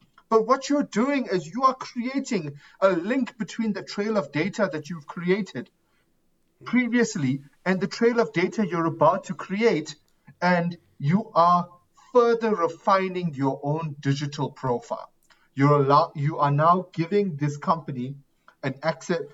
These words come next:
access to a new set of data points on you. And then don't be surprised when they, uh, when suddenly targeted ads are, are a little bit too targeted and you're feeling a little bit uncomfortable. 'Cause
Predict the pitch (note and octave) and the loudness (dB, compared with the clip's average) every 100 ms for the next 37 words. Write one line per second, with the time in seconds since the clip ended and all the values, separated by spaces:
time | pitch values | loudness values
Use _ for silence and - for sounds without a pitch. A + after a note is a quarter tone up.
0 | - E3+ F3+ E3 D3 - C#3+ C3+ C3+ D3+ | -4 -4 -2 -6 -6 -2 -2 0 0 0
1 | F3 E3+ - _ _ _ _ _ _ _ | 0 -4 -10 _ _ _ _ _ _ _
2 | _ - - G3 - - C#3+ C#3+ - _ | _ -10 0 0 0 0 0 0 -10 _
3 | _ _ _ - F3+ F#3 A3 G3+ D#3+ C3 | _ _ _ 0 2 4 2 2 2 0
4 | C3+ - - _ - D#3 C#3+ B2 C#3 A3+ | -2 -8 -16 _ -2 2 2 2 2 2
5 | D#3+ - _ _ _ _ - A#3 B3 D4+ | 0 -6 _ _ _ _ -2 2 2 2
6 | - C4+ C#4 A#3+ C#4 - C#4+ - G#3+ F3 | 0 -2 -2 0 -2 -2 -8 0 0 0
7 | D#3 E3 D#3 E3 - F3+ - D#3 D#3+ D#3 | -6 -10 -6 -6 -2 -4 -4 -8 -6 -6
8 | - G#3+ G3+ F3+ F3 F#3+ F#3 F3+ F3 C#3+ | 0 0 2 -4 -2 2 2 0 -8 -6
9 | D#3 E3+ D3+ D3 C3 B2+ - - - D3 | 0 4 2 4 2 2 -4 -6 0 2
10 | C#3 C#3+ F3 - C#3+ - E3+ D3 C3+ C3+ | 2 2 2 0 -4 -8 -8 -6 -2 0
11 | C#3 C#3 - _ _ _ _ _ _ C3 | -2 -6 -10 _ _ _ _ _ _ -14
12 | A#2 - C#3 C#3 A#2+ B2 C3+ B2 G#2+ - | -12 -2 2 2 0 -4 -6 -8 -10 -10
13 | B2 C#3+ - - - _ _ _ _ _ | -8 -8 -10 -18 -20 _ _ _ _ _
14 | - G#3 | -10 -10